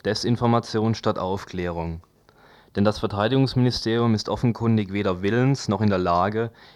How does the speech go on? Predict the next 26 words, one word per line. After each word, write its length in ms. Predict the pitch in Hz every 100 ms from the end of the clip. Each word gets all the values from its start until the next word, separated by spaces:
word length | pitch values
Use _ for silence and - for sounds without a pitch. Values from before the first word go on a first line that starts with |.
| -
die 80 | -
Öffentlichkeit 840 | 104 - 123 123 - 113 107 110
über 140 | 92 98
die 140 | 98
wahre 260 | 92 95 113
Situation 640 | - 104 104 - 101 104
zu 100 | 101
informieren. 680 | 98 - 98 90 90 85 85 _ _ _ _ - - 101
Mehrere 300 | 107 123 120
Stunden 480 | - 113 123 131 127
lang 400 | 123 123 120 101
wurden 300 | 107 98 95
Meldungen 580 | 95 113 120 120 113
dementiert, 720 | 101 95 98 - 110 117 123 - - -
die 60 | 107
den 140 | 101
Tatsachen 560 | 104 101 - 107 104 104
entsprachen. 680 | 104 - 92 87 - 82
Deutsche 320 | 82 98 - 104
Soldaten 720 | 98 90 95 110 - 123 120 - -
befanden 480 | 95 - 104 107 123
sich 220 | 120 110
in 100 | 110
einer 180 | 101 101
befriedeten 640 | 92 - 107 113 110 113
Zeltregion 840 | - 117 110 110 107 107 104 107